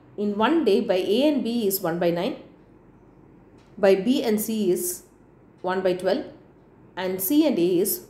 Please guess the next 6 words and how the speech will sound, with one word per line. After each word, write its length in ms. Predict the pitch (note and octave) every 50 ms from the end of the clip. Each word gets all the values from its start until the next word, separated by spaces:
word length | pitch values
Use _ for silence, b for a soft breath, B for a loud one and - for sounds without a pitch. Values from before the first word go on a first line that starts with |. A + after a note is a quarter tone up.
| - -
one 300 | - - F3+ F3 F3 F3
by 80 | G#3
eighteen. 540 | A#3+ A#3 - E3+ F3+ F3 F3 E3 C3+ - - - - - - - - _ - - - - - - - - -
So, 560 | - - - D4 D#4 E4+ F4+ F4 - - - - - - - - - - -
we'll 340 | - G3+ G3+ A3+ A3+ G#3+ G#3+ - -
add 360 | F#3+ F#3+ F#3 F#3+ C#4 D4+